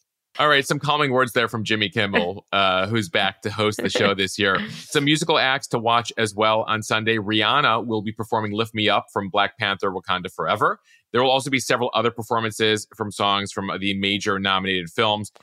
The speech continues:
Speaker 1: But Lady Gaga, who is nominated for the Best Original Song in Top Gun Maverick, called Hold My Hand,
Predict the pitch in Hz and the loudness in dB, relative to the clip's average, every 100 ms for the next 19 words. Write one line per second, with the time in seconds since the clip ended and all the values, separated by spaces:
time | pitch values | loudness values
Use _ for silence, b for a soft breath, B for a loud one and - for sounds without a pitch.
0 | - 113 107 127 139 143 131 180 202 107 | -6 -2 0 0 0 0 0 0 2 2
1 | 95 101 113 107 110 117 117 113 107 104 | 0 -2 -4 0 2 2 2 0 -2 -4
2 | 98 110 113 101 110 107 107 - 107 104 | -2 -2 -2 -4 -4 -2 -4 0 0 0
3 | 104 - _ - 107 107 113 110 - 107 | -2 -10 _ -8 -6 -2 0 0 0 0
4 | 101 135 160 101 - 95 95 101 95 101 | 0 0 0 0 0 -4 -2 -4 -2 -2
5 | 98 131 123 | 0 0 0